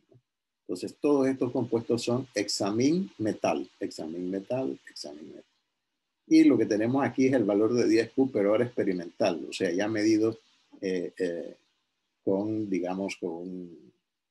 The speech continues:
un instrumental, espectros-, un espectroscopio, y esto que está aquí está dado en centímetro a la menos uno, ¿no? Que es la, una unidad que se utiliza mucho en espectroscopía, ¿no?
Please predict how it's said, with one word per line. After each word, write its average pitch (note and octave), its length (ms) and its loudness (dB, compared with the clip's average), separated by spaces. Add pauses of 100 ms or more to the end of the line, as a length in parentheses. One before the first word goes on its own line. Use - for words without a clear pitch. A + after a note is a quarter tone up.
(100)
un F2 420 -18 (480)
instrumental, F2 1000 -8
espectros-, - 640 -18 (200)
un F2+ 220 -14
espectroscopio, E2+ 880 -12
y G2 120 -8
esto G#2 160 -10
que F#2 80 -4
está F#2 140 -10
aquí G#2+ 280 -6 (540)
está F#2+ 280 -4
dado G2 220 2
en G2 80 -6
centímetro G2 560 -2
a - 20 0
la F2+ 120 -2
menos E2+ 400 -10
uno, D#2 260 0
¿no? G#2+ 220 -10 (640)
Que E2+ 240 -6
es - 120 -16
la, F2 480 -4 (460)
una F#2+ 200 -8
unidad F2 380 -8
que F#2+ 140 -8
se - 100 -10
utiliza E2+ 400 -14
mucho E2+ 240 -14
en F2+ 80 -10
espectroscopía, - 880 -12
¿no? E2+ 140 -18